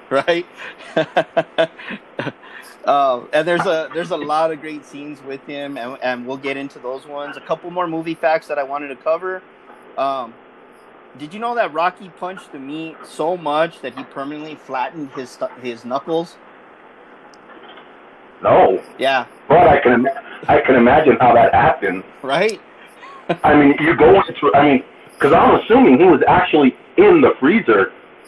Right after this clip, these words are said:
Speaker 2: right?
Speaker 1: Yes.
Speaker 2: So you're punching, what, and the meat's probably, what, uh, twenty degrees or even lower than that, right? The, what, you, I'm sure it's even below zero in the freezers, right?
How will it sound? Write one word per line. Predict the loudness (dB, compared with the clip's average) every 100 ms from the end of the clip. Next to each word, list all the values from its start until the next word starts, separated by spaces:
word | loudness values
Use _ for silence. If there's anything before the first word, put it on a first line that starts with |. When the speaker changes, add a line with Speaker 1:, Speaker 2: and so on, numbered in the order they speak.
| -20 0
Speaker 2:
right? | 4 4 2 -2
Speaker 1:
Yes. | -2 4
Speaker 2:
So | 6 6 6 2 -18 -20 -20 -20 -20 -20 -2
you're | 0 2
punching, | 2 2 4 4 6 2 -6 -20 -20 -6 2
what, | 2 2 -2 2
and | 4
the | 6
meat's | 6 2 0
probably, | 2 4 4 2 2
what, | 4 4 4 0 -14 -20 -20 -20 -20 -20 -20 -20 -20 -20 -20 -20 -20 -20 -6 0
uh, | 4 4 0 -2 -2 -2 -12 -20 -20 -20 -20 -20 -20 -2
twenty | 2 2 2 -2 -2
degrees | -2 4 4 6
or | 4
even | 4 4 6
lower | 6 6
than | 4 2
that, | 2 0 2
right? | 4 4 2
The, | 0 -2 -2 -2
what, | 0 0 -8
you, | -8 -8 -10 -20 -20 -20 -4
I'm | 2 2
sure | 0 2 6 6
it's | 4
even | 2 2
below | 4 4 4
zero | 4 4 4 4 2
in | 0
the | 0
freezers, | -2 0 2 2 2
right? | 2 0